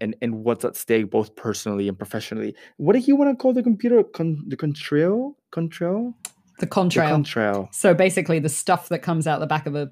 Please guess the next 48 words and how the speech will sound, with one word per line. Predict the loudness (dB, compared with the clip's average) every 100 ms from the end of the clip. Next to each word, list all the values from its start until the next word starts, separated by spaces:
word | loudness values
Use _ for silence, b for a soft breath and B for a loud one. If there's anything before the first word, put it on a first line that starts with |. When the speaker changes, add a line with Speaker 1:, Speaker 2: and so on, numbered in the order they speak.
| _
Speaker 2:
plane. | -6 -4 -6 -10 _
<laughs> | B B B B _ _ _ _ _ -2
The | 2
vapors | 2 4 0 2
that | 2
Speaker 1:
I, |
Speaker 2:
come | 4
out | 4
Speaker 1:
I |
Speaker 2:
the | 6
Speaker 1:
did, |
Speaker 2:
back | 6
of |
a | 4
Speaker 1:
I |
did | 4 6
Speaker 2:
plane. | 6
Speaker 1:
love | 4 4
that | 2 0
Gordon | 0 2 2 0
brought | -2 -2
that | -2
up | -2 -2
in, | -6 -6
in | -8
such | -6 -8 -8
a |
crude | -4 -2 0
way. | 0 0 0
And | -2 -2 0
another | 2 2 0
tone | -4 -2 0 -2 -4 -10
for | _ -2
the | 0 -2
episode, | -2 -4 -4 -2
not | -4 -6
just | -10
with | -8 2
Gordon, | 2 2 -2
is | -4
that | -4 -4 b b b _ 2
everyone | 4 6 4 2 -2
kind | -4 -2
of | -2 -6 _ _ _ -20
spoke | -6 0 0 -2 -2
up | -2 -2 _ _ -6
and | -4 -2
was | -2 -4 -10